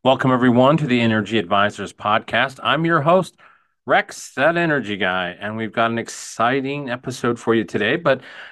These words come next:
in case you missed the last episode, uh, episode number forty-five, go back and check it out. There is a great,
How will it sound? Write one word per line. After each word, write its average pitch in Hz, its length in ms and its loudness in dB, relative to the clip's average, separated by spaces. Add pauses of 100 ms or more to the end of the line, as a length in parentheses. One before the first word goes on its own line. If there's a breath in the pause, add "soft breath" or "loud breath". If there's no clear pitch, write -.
(100)
in 123 140 0
case 143 520 -2
you 123 300 0
missed 123 380 -4
the 110 120 -6
last 123 560 -2
episode, 101 800 -6 (420 loud breath)
uh, 92 320 -2
episode 113 520 0
number 101 220 0
forty-five, 123 540 0
go 160 120 -2
back 156 240 0
and 156 80 -6
check - 280 -6
it 131 80 -4
out. 135 360 -4
There 101 240 -6
is 101 240 -4
a 95 100 -4
great, 127 640 -2